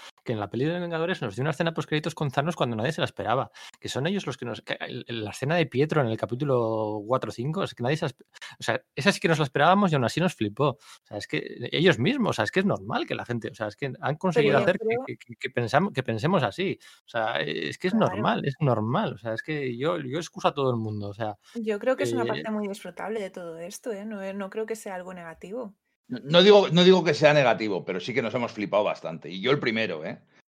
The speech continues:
Speaker 3: Yo
Speaker 1: Coño,
Speaker 3: tenía
Speaker 1: pero
Speaker 3: dos
Speaker 1: tú te
Speaker 3: teo-,
Speaker 1: imagina-,
Speaker 3: yo,
Speaker 1: pero
Speaker 3: yo tenía
Speaker 1: Íñigo,
Speaker 3: dos
Speaker 1: tú
Speaker 3: teorías, pero vamos, es que me, no puedo ni creer que mis teorías no hayan salido. Eran buenísimas.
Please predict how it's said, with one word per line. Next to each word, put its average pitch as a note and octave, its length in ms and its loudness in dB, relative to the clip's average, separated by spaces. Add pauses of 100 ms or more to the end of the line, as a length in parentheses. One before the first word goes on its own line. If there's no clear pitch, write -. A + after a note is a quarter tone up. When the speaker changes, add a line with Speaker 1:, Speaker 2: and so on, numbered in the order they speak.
Speaker 3:
Yo A2 160 -2
Speaker 1:
Coño, A2+ 60 -4
Speaker 3:
tenía D3+ 240 2
Speaker 1:
pero C3 60 6
Speaker 3:
dos C3 100 2
Speaker 1:
tú - 80 -12
te C#3 40 4
Speaker 3:
teo-, C3+ 100 8
Speaker 1:
imagina-, F3+ 300 4
Speaker 3:
yo, C3 160 -8 (180)
Speaker 1:
pero C3+ 200 6
Speaker 3:
yo D3 100 8
tenía F3+ 240 8
Speaker 1:
Íñigo, F#3+ 120 12
Speaker 3:
dos G3+ 100 10
Speaker 1:
tú E3+ 60 8
Speaker 3:
teorías, G3 580 10
pero B2 140 2
vamos, C#3 240 6
es A2 100 -10
que D#3+ 100 -2
me, D3 120 0
no B2 200 -4
puedo E3+ 220 2
ni C#3+ 160 -2
creer D3 320 2 (200)
que G2 140 -6
mis A2 160 -4
teorías A2+ 400 0
no A2+ 80 -4
hayan A2 180 -2
salido. G#2+ 260 2
Eran D3 180 6
buenísimas. A2+ 640 2